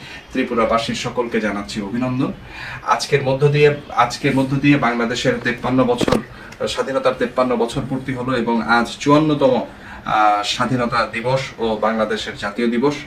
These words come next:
এই দিবসটি সবসময় অত্যন্ত আনন্দের সাথে, আহ, এবং মর্যাদার সাথে, আহ, বাংলাদেশ সহ সারা বিশ্বে বাংলাদেশের দূতাবাস সমূহে আয়োজন করা হয়ে থাকে। আমরাও, আহ, একই রকমভাবে এই আজকের এই দিনে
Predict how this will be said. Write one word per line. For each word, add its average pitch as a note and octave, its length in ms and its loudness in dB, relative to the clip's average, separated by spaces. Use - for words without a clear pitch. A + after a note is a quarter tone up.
এই D3 300 6
দিবসটি D3 520 4
সবসময় D#3 640 4
অত্যন্ত C#3+ 420 4
আনন্দের C#3+ 400 6
সাথে, C#3+ 440 4
আহ, A2+ 480 8
এবং C3+ 300 6
মর্যাদার C#3+ 500 8
সাথে, - 420 0
আহ, A2 280 6
বাংলাদেশ C#3+ 500 6
সহ B2+ 220 6
সারা C#3 300 4
বিশ্বে C3 400 2
বাংলাদেশের B2+ 540 2
দূতাবাস A#2 340 2
সমূহে A#2 400 -2
আয়োজন A2+ 640 2
করা B2 160 2
হয়ে A#2+ 160 -2
থাকে। - 280 -8
আমরাও, C3 640 4
আহ, B2+ 220 6
একই C3 320 0
রকমভাবে C3+ 520 0
এই B2 360 -4
আজকের - 400 0
এই B2+ 140 2
দিনে A#2 320 2